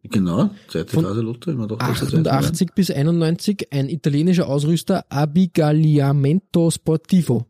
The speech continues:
Speaker 2: Sagt mir überhaupt
Speaker 1: Okay.
Speaker 2: nichts.
Speaker 1: Na, mir nicht.
Speaker 2: Komisch. Von dreiundachtzig bis achtundachtzig Enere.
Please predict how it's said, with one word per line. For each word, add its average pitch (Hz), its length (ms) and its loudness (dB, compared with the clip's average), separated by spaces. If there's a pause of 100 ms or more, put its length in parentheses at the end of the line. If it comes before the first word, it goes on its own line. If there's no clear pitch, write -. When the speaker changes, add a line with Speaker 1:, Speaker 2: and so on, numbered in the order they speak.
Speaker 2:
Sagt - 280 -8
mir 147 80 -2
überhaupt 127 260 -2
Speaker 1:
Okay. 101 80 0
Speaker 2:
nichts. - 240 -2 (260)
Speaker 1:
Na, 98 200 -2
mir 104 220 -2
nicht. 120 160 -6 (260)
Speaker 2:
Komisch. 175 320 -2 (280)
Von 190 180 0
dreiundachtzig 202 640 0
bis 180 160 0
achtundachtzig 139 960 -2
Enere. 151 600 2